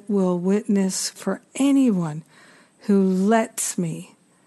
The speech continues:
and to whatever extent he permits it.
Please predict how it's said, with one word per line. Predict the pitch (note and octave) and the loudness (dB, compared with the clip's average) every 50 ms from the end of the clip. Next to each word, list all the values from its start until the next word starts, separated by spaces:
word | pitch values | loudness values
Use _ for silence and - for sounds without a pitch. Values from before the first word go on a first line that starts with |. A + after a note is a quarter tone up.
| _ _ _ _ _ _ _ _ _ _ _ - | _ _ _ _ _ _ _ _ _ _ _ 0
and | G#3+ G#3 G3+ G3 G3 | 2 2 2 2 2
to | - - G3 | 0 0 0
whatever | F3 F#3 G3 A3 A#3+ C4 C4 C4 C4 C4+ C4 C4 | 2 2 2 2 2 2 0 0 0 0 0 0
extent | C4 B3 - - - - - G#3 F#3+ F3 E3 E3 F3+ - - - - - _ | -2 -2 -4 -4 -6 -4 -2 -2 -2 0 -2 -4 -6 -8 -10 -14 -16 -20 _
he | _ - - F#3+ F3+ | _ -10 -8 -6 -6
permits | F3+ - - F3+ F3+ F#3+ A3+ B3+ B3 - - | -6 -4 -2 0 0 0 0 -2 -4 -8 -10
it. | - E3+ - _ | -10 -12 -12 _